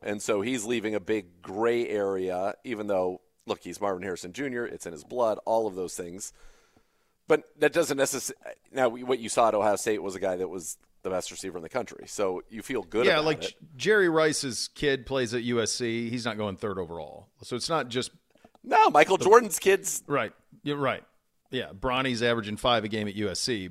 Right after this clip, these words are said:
Speaker 2: It's, it's the combination of that. I, I don't
Speaker 1: And
Speaker 2: even think the dad profile matters much in terms of I mean, obviously it helped with his athleticism and all of that, but I think that's more about, "Hey, this is football, and I can help you with that off field." I'm not talking about on the field. Like,
Speaker 1: Yep.
Speaker 2: his tape is his tape.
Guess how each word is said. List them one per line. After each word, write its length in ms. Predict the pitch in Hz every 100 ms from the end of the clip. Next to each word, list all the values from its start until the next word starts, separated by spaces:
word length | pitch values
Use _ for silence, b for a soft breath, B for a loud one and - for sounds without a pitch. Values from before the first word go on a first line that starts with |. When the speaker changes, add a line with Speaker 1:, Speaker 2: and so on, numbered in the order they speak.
| 107
Speaker 2:
It's, 240 | 127 -
it's 240 | 143 - -
the 100 | 131
combination 640 | 147 147 123 127 - 117
of 200 | 110 90
that. 360 | 117 113 110 - b b b b
I, 80 | 180 185
I 60 | 190
don't 100 | 247
Speaker 1:
And 80 |
Speaker 2:
even 140 | 208 156
think 200 | 151 117
the 60 | 120
dad 340 | 131 135 147
profile 440 | 131 120 123 117
matters 360 | 113 120 117 101
much 220 | 117 117
in 60 | 110
terms 280 | 123 117 104
of 200 | 90 - _ -
I 40 | 117
mean, 140 | 117
obviously 320 | 117 120 123
it 60 | 101
helped 240 | 113 -
with 140 | 113 107
his 140 | 104
athleticism 600 | 98 117 123 113 113 104
and 100 | 101
all 160 | 104 98
of 60 |
that, 180 | 95 87
but 140 | - b b b
I 80 | 139
think 160 | 180 123
that's 200 | 127 135
more 180 | 131
about, 300 | 113 110 104
"Hey, 140 | 123 131
this 200 | 135 143
is 120 | 117
football, 680 | - 123 - 123 131 143 - _ -
and 120 | 117
I 100 | 120
can 140 | 120
help 180 | 113 113
you 80 | 107
with 100 | 90
that 220 | 110 95 -
off 260 | 127 123 -
field." 300 | 95 73 - _ -
I'm 100 | 139
not 160 | 135
talking 180 | 135 127
about 140 | 113
on 140 | 107 101
the 60 |
field. 280 | 92 101 78
Like, 140 | 117 101
Speaker 1:
Yep. 180 | 104 -
Speaker 2:
his 260 | - 233 -
tape 340 | - 175 -
is 200 | 131 131
his 160 | - 101
tape. 280 | - 92 -